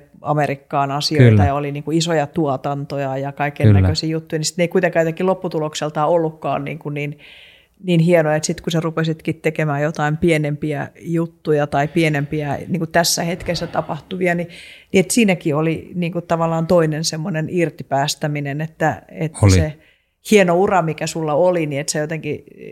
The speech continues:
Speaker 1: hy-, hyväksyit sitten sen, että se ei välttämättä, jos sä viet sitä koko ajan vaan suurempiin ja suurempiin juttuihin, niin se ei niin kuin tehnyt sulle hyvää.
Speaker 2: Niin, että se ei ole mulle hyväksi.
Speaker 1: Että oli, liittyykö se jotenkin tähän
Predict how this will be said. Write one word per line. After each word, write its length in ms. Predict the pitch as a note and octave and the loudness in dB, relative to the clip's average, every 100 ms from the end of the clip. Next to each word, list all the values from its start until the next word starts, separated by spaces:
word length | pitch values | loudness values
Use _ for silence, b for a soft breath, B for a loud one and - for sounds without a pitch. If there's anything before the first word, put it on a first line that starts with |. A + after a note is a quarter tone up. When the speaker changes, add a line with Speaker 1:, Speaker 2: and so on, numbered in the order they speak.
| C2 - | -12 -4
Speaker 1:
hy-, 280 | E3+ - F#3+ | 0 0 2
hyväksyit 540 | E3+ D#3+ - D3 D3 | 2 2 0 -4 -4
sitten 320 | - D#3+ E3 | -4 -4 -4
sen, 280 | - E3 D3+ | 0 0 0
että 240 | D3+ - | -4 -6
se 140 | D#3 D#3 | -6 -4
ei 60 | |
välttämättä, 580 | D3 D3+ D#3+ D3+ - D3+ D3+ B B B - | -4 -4 -6 -8 -8 -10 -10 B B B -2
jos 180 | D#3+ - | 0 0
sä 100 | D#3+ | 0
viet 240 | D#3 D3 | 0 0
sitä 200 | D#3+ D#3 | -4 -2
koko 240 | F3 E3 | -2 0
ajan 140 | D3+ C#3+ | 0 0
vaan 160 | D3 | -2
suurempiin 440 | D#3+ E3 D3 D3+ D3 | -2 -2 -4 -4 -4
ja 60 | |
suurempiin 480 | D#3 E3 D3 D3+ C#3 | -2 -2 -2 -6 -8
juttuihin, 520 | C#3 D3+ - D3 C#3+ | -8 -10 -6 -4 -4
niin 120 | C#3+ D3 | -6 -6
se 100 | D3 | -6
ei 120 | D#3 | -8
niin 160 | D3 | -10
kuin 280 | E3 D3+ D3+ _ B B | -8 -8 -10 _ B B
tehnyt 280 | F3+ F3 D#3+ | 2 4 2
sulle 280 | - D3+ D#3+ - | 0 -6 -6 -2
hyvää. 320 | F3+ D3+ D#3+ | 0 6 6
Speaker 2:
Niin, 120 | A2 F#2 | 8 6
että 120 | - | 4
se 80 | A2 | 4
ei 100 | A2 | 6
ole 80 | |
mulle 240 | B2 B2+ B2 | 6 6 4
hyväksi. 540 | A2+ F#2 E2+ - - _ _ - | 4 2 0 -4 -8 _ _ -4
Speaker 1:
Että 200 | F3 F#3 | 0 2
oli, 180 | F3+ F3 | 2 2
liittyykö 360 | G3+ G3+ F#3+ - | 0 0 -4 -2
se 120 | G#3 | 0
jotenkin 340 | G3 F#3+ F#3 | 0 -4 -6
tähän 420 | - F#3 F3+ E3 | -4 -2 0 -2